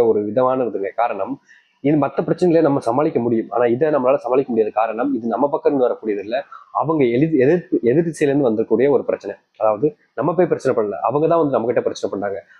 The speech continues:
அப்படின்ற போது அதை சமாளிக்க முடியாம திட்-, தக்கி திணறி-, திணறாங்க. அப்படியே திட்டுறாங்க. இந்த கும்பராசிக்காரர்கள் திணறாங்க வாழ்க்கையில. ஆனாலும் இந்த கடன் பிரச்சனை அப்படின்ற ஒரு விஷயத்தினால இவங்களால நீங்கவும் முடியல, அதுல இருந்து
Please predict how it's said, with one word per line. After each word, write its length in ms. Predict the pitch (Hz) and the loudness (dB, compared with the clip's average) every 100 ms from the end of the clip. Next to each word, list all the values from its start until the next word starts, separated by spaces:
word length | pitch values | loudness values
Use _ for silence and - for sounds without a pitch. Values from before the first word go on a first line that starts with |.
| - 110 | -8 -6
அப்படின்ற 340 | 151 143 135 107 | -2 0 0 2
போது 180 | 107 117 104 | 2 2 2
அதை 100 | 107 104 | 0 -2
சமாளிக்க 400 | 120 143 151 127 | 0 0 0 0
முடியாம 320 | 110 107 107 - - | 0 0 -2 -4 -4
திட்-, 180 | 160 _ _ _ _ _ _ _ 156 | -6 _ _ _ _ _ _ _ -10
தக்கி 280 | 143 190 160 - | -4 0 0 2
திணறி-, 300 | 143 156 147 | 0 2 0
திணறாங்க. 420 | 147 185 180 165 107 | 0 2 2 0 0
அப்படியே 220 | 120 139 143 | 0 0 -2
திட்டுறாங்க. 300 | - - - _ _ - | -8 -12 -20 _ _ -4
இந்த 100 | 110 123 | -2 0
கும்பராசிக்காரர்கள் 720 | 131 156 151 139 127 151 139 | 2 2 0 -2 0 0 2
திணறாங்க 400 | 143 151 143 113 | 2 2 0 2
வாழ்க்கையில. 340 | 104 110 113 113 - 117 | 0 0 0 -2 0 0
ஆனாலும் 340 | 127 135 156 127 | 2 2 0 0
இந்த 140 | 113 - | 0 0
கடன் 220 | 117 143 | 0 0
பிரச்சனை 420 | 123 107 107 117 147 - _ - | -2 -2 -2 -2 -2 -8 _ -6
அப்படின்ற 340 | 120 131 139 127 | -2 0 2 2
ஒரு 100 | 110 | 2
விஷயத்தினால 500 | 110 123 117 110 120 135 | 0 -2 0 2 2 0
இவங்களால 340 | 110 110 117 123 113 | 0 0 0 0 -2
நீங்கவும் 380 | 127 135 139 117 | 0 0 0 0
முடியல, 300 | 110 104 117 - _ - | -2 -2 -4 -6 _ -4
அதுல 140 | 120 131 | 0 2
இருந்து 160 | 151 | 4